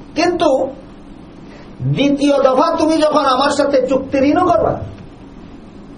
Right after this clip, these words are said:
অতীতে যেহেতু লঙ্ঘন করার অভ্যাস আছে, এই জন্য ভবিষ্যতে চুক্তি রিনিউ করতে গেলে চুক্তিটা, রিনিউটা মজবুত হতে হবে। সেই মজবুতির ব্যবস্থা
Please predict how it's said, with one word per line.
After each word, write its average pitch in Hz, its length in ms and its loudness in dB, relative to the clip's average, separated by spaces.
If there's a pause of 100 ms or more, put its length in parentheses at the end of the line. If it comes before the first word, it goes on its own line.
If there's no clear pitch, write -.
(280)
অতীতে 226 360 0
যেহেতু 240 360 2
লঙ্ঘন 220 460 2
করার 226 300 4
অভ্যাস 214 280 2
আছে, 196 340 0 (1500)
এই 160 120 2
জন্য 190 300 2
ভবিষ্যতে 247 720 2
চুক্তি - 320 -2
রিনিউ 220 340 2
করতে 302 300 2
গেলে 151 260 2
চুক্তিটা, 175 460 -2
রিনিউটা 202 460 2
মজবুত 160 680 0
হতে - 20 -6
হবে। - 360 -10 (1500)
সেই 175 220 0
মজবুতির 208 580 2
ব্যবস্থা 277 680 2